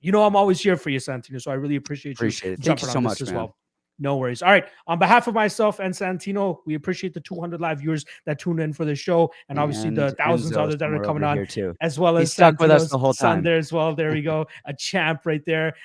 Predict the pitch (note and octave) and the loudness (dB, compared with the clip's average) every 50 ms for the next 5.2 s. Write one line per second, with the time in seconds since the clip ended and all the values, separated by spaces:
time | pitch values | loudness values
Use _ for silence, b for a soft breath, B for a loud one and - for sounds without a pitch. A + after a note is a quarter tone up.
0 | B B C#3+ C#3+ D#3 E3 E3+ E3 D#3 F3 F3+ F3+ - F#3 D3+ E3 E3 D#3 - E3 | B B -2 0 0 2 0 0 0 0 -2 -2 -2 -4 -2 -2 -2 -2 -2 -4
1 | D3+ C#3+ - D#3+ C#3 - D3+ D3+ C#3+ - C#3+ B2+ C3 C3+ C#3 C#3 C3+ C3 - - | -4 -4 -4 -8 -6 -6 -6 -6 -6 -10 -14 -14 -10 -8 -8 -8 -8 -8 -6 -6
2 | D3 C3+ A#2+ C#3+ C#3 C3+ C3 B2 A#2 D3+ D3+ C#3 B2+ b b b b b - F3 | -6 -6 -4 -6 -6 -6 -6 -8 -8 -6 -6 -6 -6 b b b b b -2 -2
3 | D#3 - _ _ - D3 D3+ D3+ - - D#3+ D3 D3+ C#3+ C#3+ - D3 C3+ C3+ C3+ | -2 -2 _ _ -6 -6 -4 -4 -4 -6 -6 -4 -4 -6 -4 -6 -8 -8 -6 -8
4 | C3+ C3 A#2+ - D3 C3 C3 B2+ b b b b - D3 D3 C#3+ C#3 C#3 C#3+ D3+ | -8 -8 -8 -6 -6 -6 -8 -10 b b b b -4 -2 -2 0 0 -2 -2 0
5 | F#3 F3 C3+ | 0 0 0